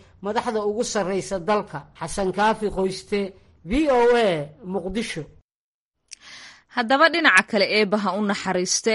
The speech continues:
Speaker 2: mulaxamiistahaasi, waxaa qoraaga Axmed Faarax Cali Idaaja oo aqoon durugsan u lahaa Cabdikariim Jiir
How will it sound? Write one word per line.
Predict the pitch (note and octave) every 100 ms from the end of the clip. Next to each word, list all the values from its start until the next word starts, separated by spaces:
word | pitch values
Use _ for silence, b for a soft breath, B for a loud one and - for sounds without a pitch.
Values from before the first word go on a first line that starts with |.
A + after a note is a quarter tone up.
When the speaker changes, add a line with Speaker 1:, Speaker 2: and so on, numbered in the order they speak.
| G#3+ G3
Speaker 2:
mulaxamiistahaasi, | F3+ F3 F3+ F3 F3 - A#3+ A3+ E3+ F3 - B3+ B3+ B B B -
waxaa | A#3+ - G#3 F#3+
qoraaga | - A3 A#3 A3 G3+
Axmed | - A3 F#3+
Faarax | G#3+ G#3 G#3
Cali | E3+ G3+ F3+
Idaaja | F3+ F3 F3+ E3+ G#3+ F#3
oo | E3 D#3
aqoon | F#3 A3 A#3
durugsan | G3 F3+ - - A#3
u | - G#3+
lahaa | F#3 F#3+ G3
Cabdikariim | D#3+ E3+ F3 A3 A#3 G#3
Jiir | D#3 G3+ A#3